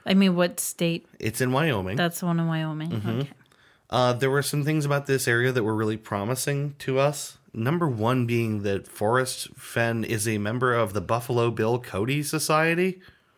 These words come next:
Speaker 2: He's, like, a contributing, you know, uh, member of the society, and he,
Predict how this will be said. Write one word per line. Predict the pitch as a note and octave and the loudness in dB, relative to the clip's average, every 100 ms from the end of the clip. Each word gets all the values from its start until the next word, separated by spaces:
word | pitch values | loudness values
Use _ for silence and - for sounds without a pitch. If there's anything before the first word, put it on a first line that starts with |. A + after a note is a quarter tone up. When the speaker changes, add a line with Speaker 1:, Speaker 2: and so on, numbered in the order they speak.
| _ _ _ _ _ | _ _ _ _ _
Speaker 2:
He's, | B2 B2+ B2 | -4 -2 0
like, | C#3+ C3+ | 0 0
a | A#2+ | -2
contributing, | B2 A#2+ - C#3 C3+ C3 B2 A2+ A#2+ - | -2 -4 -2 0 2 2 2 0 -4 -6
you | G2+ B2 | -4 -2
know, | A2+ G#2+ G#2 | 0 -2 -4
uh, | - G#2 G2 | -2 0 2
member | G2+ A#2+ A#2+ A2 A2 | 0 0 2 2 0
of | G#2 | 0
the | G#2 G2+ | -2 -2
society, | - G#2+ - G#2 G#2+ G#2+ G#2 | -2 -2 2 2 2 0 -2
and | G2 | -2
he, | G2 F#2+ | -4 -6